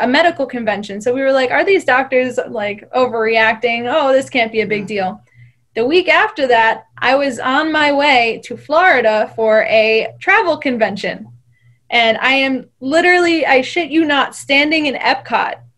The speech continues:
as all of the articles were coming out, "New York's closing," this and that, like,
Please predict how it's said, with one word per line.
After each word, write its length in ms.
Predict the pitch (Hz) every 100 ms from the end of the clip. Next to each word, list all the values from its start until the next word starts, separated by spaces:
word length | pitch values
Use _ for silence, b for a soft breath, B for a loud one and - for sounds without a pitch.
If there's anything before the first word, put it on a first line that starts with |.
| _ _ _ _ _ -
as 260 | 247 262
all 220 | 285 285 285
of 120 | 277
the 80 | 262
articles 480 | 262 277 269 240
were 100 | 240
coming 320 | 233 240 233 226
out, 280 | 220 214 b b -
"New 160 | 262
York's 440 | 302 302 277 277 -
closing," 640 | 285 262 254 247 226 240
this 240 | 277 285
and 160 | 285 262
that, 240 | 254 233
like, 260 | 233 233